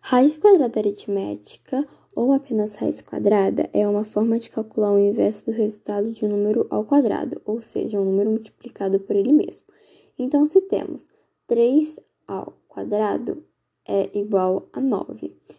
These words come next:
Pra saber qual é o número ao quadrado, tem o resultado igual a nove, a gente tira a raiz quadrada de nove,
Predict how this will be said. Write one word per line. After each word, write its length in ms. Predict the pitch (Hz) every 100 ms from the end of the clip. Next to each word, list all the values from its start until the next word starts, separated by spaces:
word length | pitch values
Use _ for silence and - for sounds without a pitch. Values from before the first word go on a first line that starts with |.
| _ _
Pra 200 | 262 320
saber 420 | - 233 208 202
qual 200 | - 262
é 80 | 320
o 60 |
número 300 | 247 214 202
ao 60 | 196
quadrado, 800 | 196 196 196 214 208 196 - - _ _ _ _ _
tem 180 | 214 208
o 40 |
resultado 580 | 214 208 202 214 196 196
igual 240 | 208 190
a 60 | 185
nove, 300 | 190 208 208
a 60 |
gente 260 | 220 202 208 _
tira 440 | 214 202 226 277 -
a 120 | 214
raiz 760 | 220 214 208 190 214 - - _ _
quadrada 480 | - 214 202 196 190
de 160 | 196 269
nove, 520 | 254 185 220 226